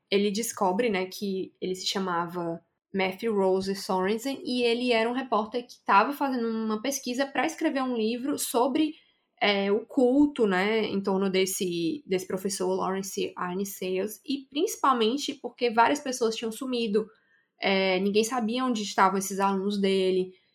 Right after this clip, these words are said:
é, entre outras pessoas que também estavam envolvidas, mas que não eram diretamente alunos, ele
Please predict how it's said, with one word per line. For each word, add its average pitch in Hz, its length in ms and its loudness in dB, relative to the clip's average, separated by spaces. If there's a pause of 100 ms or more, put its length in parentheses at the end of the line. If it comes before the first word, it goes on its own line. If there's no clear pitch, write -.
(180)
é, 190 240 2
entre 196 360 2
outras 214 260 2
pessoas 208 320 -4
que - 100 -10
também 196 260 0
estavam 196 280 4
envolvidas, 196 480 0
mas 185 220 -2
que - 100 -6
não 208 160 4
eram 220 240 2
diretamente 196 880 -2 (240)
alunos, 202 600 4
ele 202 260 0